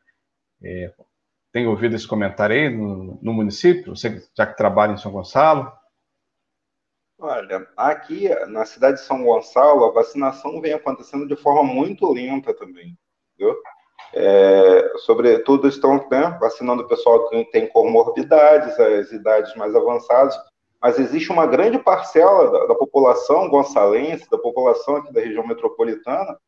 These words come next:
Speaker 2: que de fato ainda não tomou nem a primeira dose, entendeu?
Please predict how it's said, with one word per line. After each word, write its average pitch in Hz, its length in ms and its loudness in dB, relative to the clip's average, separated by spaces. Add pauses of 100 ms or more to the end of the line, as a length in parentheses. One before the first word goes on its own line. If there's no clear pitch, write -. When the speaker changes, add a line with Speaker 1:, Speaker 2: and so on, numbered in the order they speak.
(360)
Speaker 2:
que 160 180 -6
de 190 120 0
fato 170 480 2
ainda 202 440 6
não 185 160 -2
tomou 175 240 2
nem 170 160 0
a 196 60 2
primeira 190 380 2
dose, 127 500 4
entendeu? - 420 -12